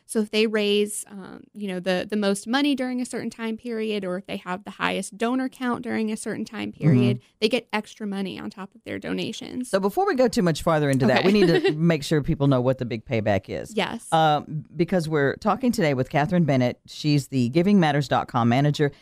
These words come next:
Speaker 2: and she's with Community Foundation of Middle Tennessee. Now, Community Foundation is spearheading the big payback.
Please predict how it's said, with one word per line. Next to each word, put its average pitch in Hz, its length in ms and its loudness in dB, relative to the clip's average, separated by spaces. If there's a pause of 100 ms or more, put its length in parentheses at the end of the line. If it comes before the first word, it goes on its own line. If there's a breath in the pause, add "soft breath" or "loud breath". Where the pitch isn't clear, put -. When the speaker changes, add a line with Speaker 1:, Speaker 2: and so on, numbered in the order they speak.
(180 soft breath)
Speaker 2:
and 151 240 2
she's 143 240 -2
with 160 220 0
Community 180 500 4
Foundation 151 580 0
of 131 100 2
Middle 123 260 2
Tennessee. 113 480 -2
Now, 98 120 -4
Community 185 400 4
Foundation 139 500 0
is 117 220 0
spearheading 143 800 0
the 135 80 0
big 117 180 -4
payback. 101 340 -4